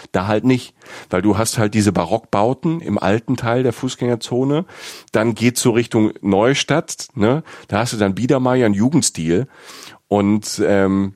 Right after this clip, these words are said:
das ist einfach traumhaft schön. Da ist dann am Nachmittag auch wirklich viel los. Leute gehen shoppen. Da kommen auch die Leute aus dem Um-, Umland einfach auch zum Shoppen dahin,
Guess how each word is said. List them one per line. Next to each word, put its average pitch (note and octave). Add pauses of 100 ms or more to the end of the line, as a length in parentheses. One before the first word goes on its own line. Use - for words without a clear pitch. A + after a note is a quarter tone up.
das G#2
ist B2+
einfach G#2+ (100)
traumhaft G2
schön. F#2
Da F#2+
ist B2
dann A#2+
am G2
Nachmittag A2
auch F#2+
wirklich G#2+
viel A2
los. G#2 (260)
Leute A2
gehen G#2+
shoppen. A#2 (360)
Da G2+
kommen A#2+
auch G#2+
die G#2
Leute G#2
aus F#2+
dem G#2+
Um-, C3
Umland A#2
einfach G2+
auch F2
zum F#2
Shoppen -
dahin, F2+